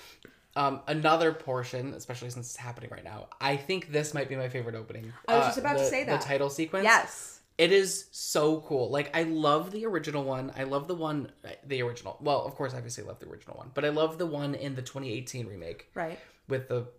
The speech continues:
Speaker 1: the pumpkin that was from Rodden coming back.
Speaker 2: Coming back. Mm-hmm.
Speaker 1: The one that was in the second one was okay. Um, it was just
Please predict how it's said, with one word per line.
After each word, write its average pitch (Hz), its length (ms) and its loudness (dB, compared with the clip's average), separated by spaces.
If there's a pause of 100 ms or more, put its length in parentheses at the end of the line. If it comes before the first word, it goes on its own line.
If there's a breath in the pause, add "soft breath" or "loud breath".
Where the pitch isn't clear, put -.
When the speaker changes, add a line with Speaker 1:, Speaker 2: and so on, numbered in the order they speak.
Speaker 1:
the 131 100 -2
pumpkin 127 360 -6
that 113 140 -4
was 123 200 -4
from 127 280 -4
Rodden 120 480 -2 (180)
coming 120 240 -6
back. 196 120 -2
Speaker 2:
Coming 175 140 -2
back. 160 340 -2
Mm-hmm. 185 260 -10 (340)
Speaker 1:
The 156 140 2
one 202 360 -2
that 247 120 -4
was 220 200 0
in 214 140 -2
the 214 100 -6
second 202 420 -10
one 214 320 -6
was 320 220 2
okay. 139 680 -2 (840 soft breath)
Um, 170 440 0 (100)
it 180 120 4
was 180 220 4
just 185 320 -2